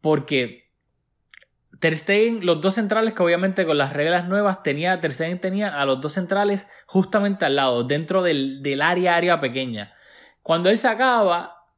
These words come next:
ese central le devolvía el balón rápido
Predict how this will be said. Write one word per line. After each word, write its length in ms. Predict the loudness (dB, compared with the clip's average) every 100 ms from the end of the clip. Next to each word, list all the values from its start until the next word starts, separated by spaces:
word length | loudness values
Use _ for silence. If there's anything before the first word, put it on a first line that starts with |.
| _ _ _ -4
ese 320 | -2 0 -2
central 440 | 0 -2 0 0 2
le 100 | 4
devolvía 440 | 4 4 4 2
el 80 | 2
balón 380 | 2 2 0 0
rápido 580 | 0 0 0 -4 -4